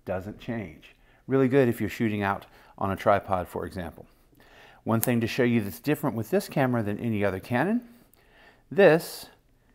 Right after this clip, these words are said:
is the adjustable ring on the lens. You can program this for anything, and we'll talk about that in another video. But this lens has a texture difference from these and here to give you something to focus your fingers on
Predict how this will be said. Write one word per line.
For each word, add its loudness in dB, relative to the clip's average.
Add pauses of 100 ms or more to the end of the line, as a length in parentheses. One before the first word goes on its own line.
(600)
is -4
the -2 (160)
adjustable -4
ring -10 (140)
on -6
the -6
lens. -8 (500)
You 0
can 0
program 0
this -4
for -12
anything, -2
and -8
we'll -8
talk 0
about -4
that 0
in -4
another -4
video. -6 (480)
But -10
this 0
lens 0
has 0
a -4
texture -4
difference -4
from -8
these -4 (500)
and -6
here -6 (300)
to -8
give 2
you 0 (600)
something -4
to 0
focus 0
your -6
fingers -4
on -10